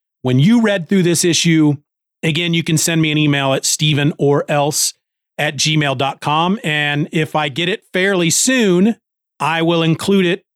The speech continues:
in the next episode. Until then, folks, this has been Hither Came Conan. If you get that to me fairly soon after this issue goes up on Friday, May the fifth.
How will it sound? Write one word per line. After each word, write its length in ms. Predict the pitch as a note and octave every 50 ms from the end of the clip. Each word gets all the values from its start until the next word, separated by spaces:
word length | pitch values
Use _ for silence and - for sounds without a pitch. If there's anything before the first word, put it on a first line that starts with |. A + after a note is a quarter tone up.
| _ _ _ _ -
in 140 | - D#3+ E3
the 80 | E3+
next 240 | E3+ F3+ F3+ F3 -
episode. 580 | G#3 G#3+ - - - - C#3 A2+ G#2 G2+ F#2 F2 _ _ _ _ _ _ _
Until 340 | - F3 F#3 - - C4 C4+
then, 200 | C#4 B3+ A#3+ A3+
folks, 580 | E3+ - A#3+ A3 A3 A3 A3 - - - - - _ _ _ _ _ _ _ -
this 260 | C#3+ F3 B3 C4 -
has 160 | B3 A#3+ G3 F3+
been 200 | F3+ A3+ A3 G#3+
Hither 360 | F#3 G3 G#3+ G3+ G#3 G3+ F#3
Came 320 | - - F#3+ F3+ F3+ F3+
Conan. 680 | D#3 - F3 E3 E3 D#3+ D#3 D3+ D3+ D3 D3+ D3+ - _ _ _ _ _ _ _ -
If 200 | G3 F#3 F3+ -
you 120 | G3 G3
get 240 | D#3+ D#3+ B3 C4 -
that 240 | B3+ A#3 A3 - -
to 160 | - A3 A3
me 140 | G#3 G3 F#3
fairly 400 | E3+ - G#3+ G#3 G3+ F#3 F3 E3
soon 480 | - - - G#3 F#3+ F#3+ F3 E3+ E3 - -
after 400 | D#3 D#3 E3+ F#3+ - - G#3+ F#3
this 220 | D#3+ E3+ D#3+ - -
issue 300 | F3 D3 - - E3 D3
goes 300 | B2+ D3+ D3 D3 C3 C#3
up 280 | D3 D3 C#3+ C3+ -
on 200 | C3+ B2+ B2 B2
Friday, 1120 | A#2 - - - D3 C#3+ C#3+ C#3+ C#3+ C#3 C#3 C3+ C3+ C3+ C3+ C3 C3 C3 C3 B2+ B2 A#2+ - _ _ _ _ _ _ _ -
May 440 | A2+ A#2 B2+ C3+ D3 D3+ D#3+ D#3+ D3
the 120 | C3+ C3
fifth. 520 | - - - E3+ D#3 C#3 C3+ B2+ - -